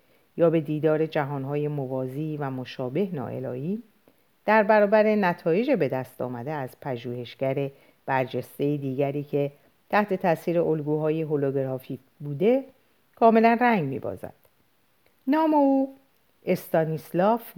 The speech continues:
گروف است. رئیس مرکز پژوهش‌های روانپزشکی مریلند و استادیار روانپزشکی دانشگاه پزشکی دانشگاه جان هاپکینز. پس از پیش از، بیش از سی سال مطالعه روی حالات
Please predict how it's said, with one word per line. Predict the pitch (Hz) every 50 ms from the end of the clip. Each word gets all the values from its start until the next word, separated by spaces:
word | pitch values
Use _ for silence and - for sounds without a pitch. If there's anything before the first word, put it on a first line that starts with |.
| 160 147
گروف | 156 160 156 139 - -
است. | - - - - - - - _ _ _ _ _ _ _ _ _ _ _ _ _ _ -
رئیس | 285 285 285 302 294 - 302
مرکز | 262 240 196 175 170 - 196 185 175
پژوهش‌های | 190 190 - 165 151 143 - 151 143 143 139 - - 160 160 170 165
روانپزشکی | 160 151 143 143 139 135 127 - 131 131 139 131 - - _ 220 240 254 233
مریلند | 196 180 135 135 127 127 131 147 160 190 226 254 269 262 - _ _ _ _ _ _ _ _ -
و | -
استادیار | - 117 143 - - - 143 139 139 147 143 151 151 165 165 160
روانپزشکی | 156 143 135 139 135 135 131 - 135 127 135 127 - - - - 151 151 147
دانشگاه | 139 139 135 131 127 120 - - - 131 131 143
پزشکی | 135 - 135 123 127 123 120 - - - 143 143 139 139 135 - _ _ _ _ _ _ _ -
دانشگاه | 208 202 202 190 - - - 196 196 196 190
جان | 190 - 156 127 123
هاپکینز. | 117 - 147 131 - - - - 139 110 - - - _ _ _ _ _ _ _ _ _ _ _ _ _ _ _ _ _ _ _
پس | - 269 262 -
از | 262 254 254 -
پیش | - 240 233 - - 247
از، | 233 233 226 220 - - 202
بیش | 202 214 226 214 - 233
از | 214 208 202
سی | 208 - - - 262 262
سال | - - - 160 151 143
مطالعه | 147 143 139 - - 143 143 147 147 - 170 165 165
روی | 160 175 170 170
حالات | 165 147 156 143 139 147 156 151 - 170 165 170